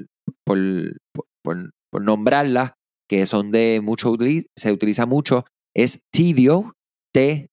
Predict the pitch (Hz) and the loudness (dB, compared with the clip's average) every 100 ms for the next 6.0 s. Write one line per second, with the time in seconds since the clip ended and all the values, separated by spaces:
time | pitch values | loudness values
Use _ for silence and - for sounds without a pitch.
0 | - 104 107 107 156 156 - 127 147 147 | -2 0 0 2 0 -4 -4 0 2 0
1 | 135 _ _ _ 104 120 131 120 107 123 | -4 _ _ _ -2 2 2 2 2 2
2 | 131 131 - 135 131 - 151 202 - - | 2 0 0 -2 -2 0 2 2 -4 -18
3 | - _ - 110 113 131 131 131 131 - | -20 _ 0 2 4 2 0 0 0 -2
4 | _ 113 110 104 98 95 - - 127 170 | _ 0 2 2 0 -4 -10 -8 -2 -2
5 | - 170 160 156 156 165 156 - 123 | 0 2 2 0 -2 -4 -2 0 0